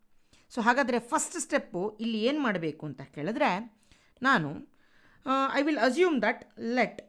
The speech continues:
u is equal to, ಇದನ್ನ u ಅಂತ ಕನ್ಸಿಡರ್ ಮಾಡ್ತೀನಿ, ಇದನ್ನ v ಅಂತ ಕನ್ಸಿಡರ್ ಮಾಡ್ತೀನಿ. ಆವಾಗ್ಲೇ ತಾನೇ ನನಗೆ ಈ ಆನ್ಸರ್ ಬರೋದು. So u is equal to sine of a x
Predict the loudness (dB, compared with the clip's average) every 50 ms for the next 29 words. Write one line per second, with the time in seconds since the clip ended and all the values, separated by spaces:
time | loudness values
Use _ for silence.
0 | _ _ _ _ _ _ _ -10 -4 0 4 6 6 8 6 6 2 0 -2 -2
1 | 0 0 -2 -2 -2 -4 -8 -6 -6 -6 -6 -6 -4 -4 -4 -4 -4 -10 -8 -6
2 | -2 0 0 2 2 2 4 4 4 4 4 4 2 0 -2 -2 -2 -2 -2 -2
3 | -2 -2 0 0 0 -2 -2 -2 -4 -4 -4 -4 -6 -6 -4 0 2 2 4 4
4 | 2 2 2 0 0 0 0 -2 -4 -6 -6 -6 -6 -6 -6 -6 -4 -4 -4 -4
5 | -4 -6 -10 -18 -20 -20 _ _ _ _ -18 -6 0 0 4 4 4 4 2 0
6 | 0 0 0 0 0 0 0 0 0 0 0 0 0 0 0 0 -2 -2 -2 -2
7 | -2 -4 -4 -6 -8 -10 -10 _ _ _ _ _ -20 _ _ -6 -2 0 2 4
8 | 4 4 4 4 4 2 0 -2 -4 -4 -4 -4 -4 -4 -4 -6 -4 -4 -2 -4
9 | -6 -8 -12 -18 -20 _ _ _ -20 -12 -6 -2 0 0 2 2 0 0 2 2
10 | 2 2 0 0 -2 -4 -10 _ _ _ _ _ -2 2 4 4 6 4 4 2
11 | -4 -10 -10 -10 -10 -12 -16 -16